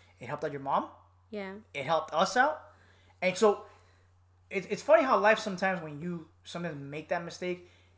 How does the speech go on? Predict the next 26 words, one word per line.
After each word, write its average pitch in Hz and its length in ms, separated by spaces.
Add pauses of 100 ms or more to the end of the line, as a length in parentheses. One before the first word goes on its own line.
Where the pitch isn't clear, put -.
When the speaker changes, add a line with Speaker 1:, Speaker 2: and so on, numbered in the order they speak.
(180)
Speaker 1:
it - 180
tends 170 360
to 143 280
kind 160 220
of 143 180 (140)
come 160 220
full 156 200
circle. 147 400 (420)
You 170 80
know, 170 120
so 175 420 (420)
a 165 60
lot 254 200 (100)
of 262 60
t-, - 80 (220)
you're 254 120
probably 302 240
sitting 202 280
there 190 120
right 160 140
now 165 140
thinking 160 260
to 147 80
yourself, 143 340
you 143 60
know, 135 200